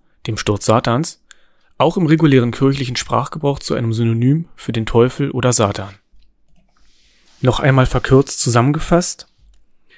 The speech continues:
Durch verschiedene Übersetzungen wurde aus dem Hebräischen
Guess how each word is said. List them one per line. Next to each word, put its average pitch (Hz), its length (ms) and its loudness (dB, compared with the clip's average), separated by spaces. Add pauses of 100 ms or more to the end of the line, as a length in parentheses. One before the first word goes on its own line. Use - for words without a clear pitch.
(120)
Durch - 180 0
verschiedene 170 440 4
Übersetzungen 135 800 0
wurde 123 200 2
aus 127 160 -4
dem 123 160 -10
Hebräischen 156 920 0